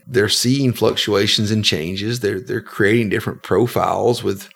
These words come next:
some have their own novel whiskeys, some have stuff everyone else does. But either way, everyone seems to be getting a unique profile or profiles out of it. So it, it seems more and more relevant to me as we, you know,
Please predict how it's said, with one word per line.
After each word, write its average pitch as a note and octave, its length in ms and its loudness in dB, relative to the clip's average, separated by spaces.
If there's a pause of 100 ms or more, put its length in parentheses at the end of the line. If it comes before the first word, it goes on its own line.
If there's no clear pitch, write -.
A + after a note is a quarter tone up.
(100)
some G2 480 0
have F#2 240 0
their F#2 120 0
own F#2+ 200 -2
novel G2 320 2
whiskeys, G2+ 480 -2
some F2+ 240 -4
have G2 440 -6 (140)
stuff - 380 -2
everyone A2+ 260 0
else D#3 180 2
does. E2+ 300 -2
But E2+ 200 -2 (100)
either C3+ 240 0
way, A#2+ 240 0
everyone A2 320 -2
seems A2+ 300 -2
to F#2 60 -12
be G2 120 -6
getting G2 540 -6 (220)
a - 60 -4
unique G2 460 -4
profile A#2 680 0
or - 100 -6
profiles F#2+ 540 -2
out A#2+ 220 -2
of A2+ 100 0
it. G2 160 -2
So G2 400 2 (220)
it, G2 180 0
it A2+ 100 4
seems A#2 300 0
more A#2 160 2
and A2 80 0
more G#2 180 0
relevant G2+ 460 -4
to G2 120 -6
me F#2+ 280 -4
as G#2+ 160 -8
we, G2 460 -6
you A#2 140 -6
know, G2+ 160 -8